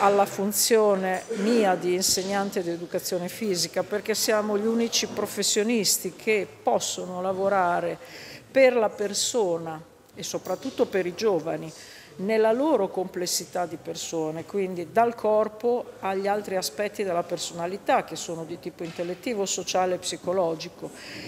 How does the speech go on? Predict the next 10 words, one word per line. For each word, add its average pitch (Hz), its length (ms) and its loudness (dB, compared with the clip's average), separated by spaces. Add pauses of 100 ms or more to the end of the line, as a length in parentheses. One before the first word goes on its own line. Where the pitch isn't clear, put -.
(120)
E 247 200 6
lavorando 247 560 4
col 208 180 -2
corpo 220 380 -2
in 208 180 -4
primis 190 840 -2
possiamo 254 460 0
aiutare 190 760 2
i 170 180 -4
disagi 170 760 0